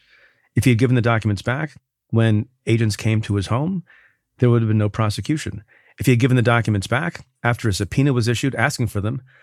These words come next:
there would have been no prosecution. If he had listened to his lawyers again and again and again, who expressed concern, there would have been no prosecution.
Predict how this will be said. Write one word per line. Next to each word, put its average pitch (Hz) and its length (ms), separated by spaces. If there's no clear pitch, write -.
there 120 100
would 117 120
have 107 60
been 113 100
no 107 140
prosecution. 113 760
If 113 120
he 131 60
had 113 80
listened 139 260
to 143 100
his 123 120
lawyers 147 540
again 120 300
and 131 120
again 120 220
and 120 100
again, 131 440
who 127 120
expressed 120 360
concern, 110 580
there 127 120
would 120 100
have 117 60
been 117 100
no 110 140
prosecution. 117 760